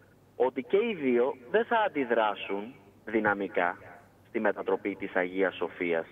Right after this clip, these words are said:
σε τζαμί. Και ήξερε επίσης ότι η ανυπόληπτη σε γεωπολιτικούς όρους Ευρωπαϊκή Ένωση πάλι δεν θα αντιδράσει και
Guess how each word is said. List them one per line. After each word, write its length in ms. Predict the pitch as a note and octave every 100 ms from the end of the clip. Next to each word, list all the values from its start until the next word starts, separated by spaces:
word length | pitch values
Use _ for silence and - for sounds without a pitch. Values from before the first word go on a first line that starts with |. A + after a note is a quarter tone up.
| - -
σε 100 | F#2+
τζαμί. 360 | F#2+ F2 E2 E2 - - - - _ _ -
Και 80 |
ήξερε 400 | C#3 F#3+ - F3
επίσης 560 | C#3 A#2+ D3 F3 G3+ G3
ότι 320 | - E3+ -
η 420 | F3 E3 E3 E3 - - - - -
ανυπόληπτη 960 | - C#3+ D3 - F3+ E3+ B2+ - G2 - - - - - -
σε 80 | -
γεωπολιτικούς 920 | G2+ G#2+ G2 G2+ F#2+ G2 - A2+ - -
όρους 460 | A2+ A2 G2 F2+ -
Ευρωπαϊκή 640 | G2+ G2 F#2+ F#2 - A#2+
Ένωση 440 | G#2+ A2 A#2+ - G3 - - - - _
πάλι 280 | E3+ F#3+ E3+
δεν 180 | D3+ D3
θα 80 | C#3
αντιδράσει 800 | A#2 G#2+ G2+ A2 C3+ - G#3 -
και 100 | -